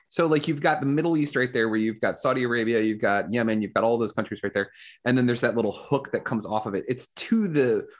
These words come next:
west of that, so it's inland. It doesn't have, um, I mean, again, this is going off of Wikipedia right now, again, 'cause, you know, I'm a fucking noob here. Like, <laughs> just looking at it, like, it doesn't, again, too,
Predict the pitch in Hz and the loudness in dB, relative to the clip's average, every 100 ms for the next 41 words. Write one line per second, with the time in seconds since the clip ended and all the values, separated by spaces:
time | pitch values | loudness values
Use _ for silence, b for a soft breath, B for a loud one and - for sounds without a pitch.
0 | B 127 113 131 - - - 123 101 104 | B -8 0 0 0 -6 -4 -4 0 -2
1 | - 160 143 - 233 165 92 82 101 135 | -2 -2 0 2 2 4 0 -4 -4 -2
2 | 175 156 165 139 123 120 _ - 120 107 | 0 0 0 0 0 -6 _ -4 0 0
3 | 107 104 B B B - 127 120 120 131 | -2 -6 B B B -4 0 2 2 2
4 | 120 127 117 120 117 107 104 90 107 - | 0 -2 -4 0 0 0 -2 -4 -4 -6
5 | 107 120 101 87 85 87 90 98 110 90 | -6 -2 -2 -2 -2 -4 -4 -4 -2 -4
6 | 90 90 - 98 87 87 92 95 _ _ | -6 -10 -10 -10 -8 -8 -10 -12 _ _
7 | _ - - 104 104 98 104 85 - 90 | _ -12 -8 -6 -4 -4 -4 -6 -8 -10
8 | B B B B 131 127 - 143 185 165 | B B B B -2 -2 -2 -2 0 2
9 | 196 208 170 135 131 - 139 127 147 143 | 2 2 2 2 0 0 -2 0 -2 0
10 | 135 160 180 131 _ _ - _ b b | 0 2 0 -4 _ _ -20 _ b b
11 | b _ _ _ _ _ _ _ 156 165 | b _ _ _ _ _ _ _ 2 4
12 | 196 220 185 147 | 4 2 -2 -4